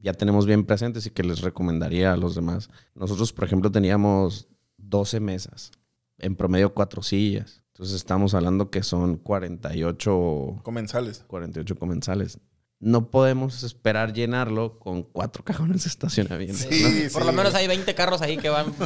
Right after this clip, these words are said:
Speaker 3: de dos, pues, ¿no? Ujú.
Speaker 2: Sí, cierto.
Speaker 1: Muchas veces llegan cuatro en, en cada carro, entonces
Speaker 2: Así
Speaker 1: llenaste
Speaker 2: es.
Speaker 1: una mesa de cuatro con, y ahí ya, ya no tienes
Speaker 2: No hay
Speaker 1: estacionamiento.
Speaker 2: cajones
Speaker 3: Ujú.
Speaker 2: ya.
Speaker 1: Entonces eso es algo que se nos quedó muy, muy marcado y al menos en nuestro giro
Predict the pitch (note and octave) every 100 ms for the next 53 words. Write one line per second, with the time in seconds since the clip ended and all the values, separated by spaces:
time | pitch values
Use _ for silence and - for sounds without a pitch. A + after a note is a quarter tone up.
0 | C#3 C#3 C#3 C#3 A#2+ B2 D#3+ A2+ B2 C#3
1 | - _ - A#2 A2 A#2+ A#2 D3+ D#3 D#3+
2 | C#3+ D#3+ E3 D#3+ D#3+ E3 D#3+ C3+ G#2+ D#2+
3 | A2 A2+ A#2+ C3 A2 B2+ C3+ A#2 A2+ G#2
4 | B2 A2+ A#2 A#2 - C#3+ C#3+ C#3+ C#3+ C#3
5 | A#2 C#3+ C#3+ C3 B2 F#2+ F#2 G2+ G#2 G2+
6 | G2 G#2+ G#2+ A2+ G#2 - - C3 - B2+
7 | B2+ A#2+ A2 G#2 G2+ B2 - _ _ _
8 | _ F2 G2 - G#2 G2+ G#2+ A2 G#2+ G2+
9 | F#2 E2+ - - G2 A#2 G#2+ A2 A2 F2+
10 | - - F#2 G2 F#2 G2 G2 G#2 A2 A2+
11 | G#2+ G#2 A2 A2 G#2+ B2 C3+ G#2 G2 A2+
12 | A2+ F#2+ F#2 - C3+ C3+ G2 -